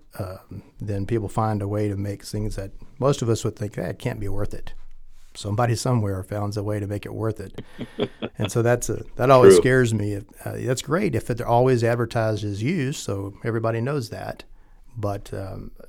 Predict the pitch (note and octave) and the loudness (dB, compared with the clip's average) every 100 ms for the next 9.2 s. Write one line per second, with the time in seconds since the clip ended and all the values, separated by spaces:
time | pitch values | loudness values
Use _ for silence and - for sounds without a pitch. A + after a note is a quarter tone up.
0 | - - A#2 C3 G#2 B2+ A#2 G#2+ G2+ C#3+ | -18 -16 -8 -4 0 0 0 -2 0 0
1 | D#3 A2+ G2+ G#2+ G#2+ - A#2 B2 G2+ G2 | 2 0 0 -2 0 2 4 4 0 -6
2 | - G#2+ G#2 G2 F#2+ G2 A#2 C#3 G2+ G2+ | -8 -6 -6 -6 -6 -4 -4 -2 -4 -4
3 | G#2 G#2+ G#2+ B2+ G2+ - G#2 - G2+ - | -4 -2 0 0 -2 -6 -6 -6 -10 -12
4 | - - G#2+ - G2 - B2+ G2+ F#2 - | -16 -6 -4 -4 -6 -2 -2 -2 -6 -14
5 | - _ - - _ _ - - A2+ C3 | -20 _ -20 -20 _ _ -20 -6 2 4
6 | - G2 F#2+ _ _ _ _ - - B2+ | 4 -2 -6 _ _ _ _ -14 -2 2
7 | B2+ B2+ A#2+ D#3 C3+ A#2+ A2 - A#2 A2 | 4 2 2 2 4 2 0 -6 -2 2
8 | A2+ A2+ A2 G#2 G#2 A2 - G#2 G2 G2 | 4 4 4 0 -2 -2 -4 -6 -6 -6
9 | F#2+ - | -6 -8